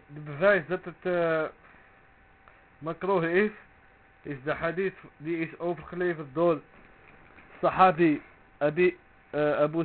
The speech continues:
Sa'id al-Khudri radiyallahu anhu. Hij zei, ik hoorde de profeet sallallahu alayhi wa sallam zeggen: "La salat ba'da al-fajr hatta tartafi' ash-shams." Er is geen gebed na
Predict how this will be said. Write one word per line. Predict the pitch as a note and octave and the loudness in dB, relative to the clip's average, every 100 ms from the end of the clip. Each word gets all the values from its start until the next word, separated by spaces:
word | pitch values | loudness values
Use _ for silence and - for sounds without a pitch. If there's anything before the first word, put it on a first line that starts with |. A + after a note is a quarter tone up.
| - | -2
Sa'id | E3+ D#3+ D3+ | 2 2 0
al-Khudri | C#3+ D#3+ D3+ D#3+ | -2 -6 -4 -2
radiyallahu | D#3+ D3+ D#3 D#3+ D#3+ C#3+ | -2 -2 -2 0 2 2
anhu. | D3+ D#3 | 2 0
Hij | E3 D#3+ C#3+ | 2 2 2
zei, | E3+ F3+ | 2 2
ik | - - | 0 -2
hoorde | D#3+ D3+ | -2 -2
de | C#3+ | -6
profeet | D#3 D3 D#3+ D#3 | -8 -6 -6 -6
sallallahu | E3 D#3 D#3 D#3 D3+ | -6 -4 -2 0 2
alayhi | D3+ D#3 | 2 0
wa | D3+ - | -4 -4
sallam | D#3+ D#3 C#3 | -6 -6 -4
zeggen: | D#3+ F#3 G3+ - - - - - - _ _ | -2 0 -2 -4 -20 -20 -20 -20 -20 _ _
"La | C#3+ E3+ E3 | 2 4 4
salat | F3+ E3 E3+ D3 C3 | 2 4 4 4 0
ba'da | C#3+ C#3+ | 0 0
al-fajr | D3+ - F#3 D#3 F#3 | -4 0 0 0 -2
hatta | - D#3+ - F3+ E3 | -4 -12 -6 0 0
tartafi' | D#3+ E3+ D3 E3 D#3+ E3 | 0 -4 -4 -6 -4 -6
ash-shams." | D3 - D#3+ B2+ - _ _ _ _ - - - | -6 -4 -4 -4 -8 _ _ _ _ -20 -20 -4
Er | C3+ | 0
is | F3+ - | 0 0
geen | F#3+ F#3 | 0 0
gebed | - B2+ C3 E3 - - - - _ _ - - - _ _ _ | 0 0 6 6 4 -8 -20 -20 _ _ -20 -20 -20 _ _ _
na | B2 D3 F3+ E3+ | -6 2 4 4